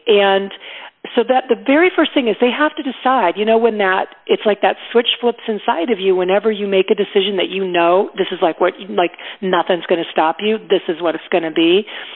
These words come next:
And, and so it has to be that, that I'm gonna make money. I'm going to be a woman who makes money. And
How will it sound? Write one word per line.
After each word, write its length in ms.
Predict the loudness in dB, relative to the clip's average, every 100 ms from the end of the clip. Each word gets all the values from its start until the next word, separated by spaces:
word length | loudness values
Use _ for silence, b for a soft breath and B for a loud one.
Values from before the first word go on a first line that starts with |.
| B B
And, 260 | 0 0 0 -8 -2
and 260 | 2 2 2
so 80 | 2
it 80 | 4
has 220 | 2 -2 -2
to 40 |
be 120 | -4 0
that, 240 | 2 2
that 80 | 0
I'm 240 | 0 -2
gonna 160 | -4 -2
make 240 | -2 -4
money. 260 | -4 -4 -4 -6
I'm 80 | -2
going 220 | 2 2
to 80 | 0
be 80 | 0
a 60 |
woman 260 | 0 -2 -4
who 360 | -4 -2 -2 -4 B B
makes 220 | -2 -2 0
money. 380 | 0 0 -4 -10 B B B B -4
And 480 | 0 2 0 -2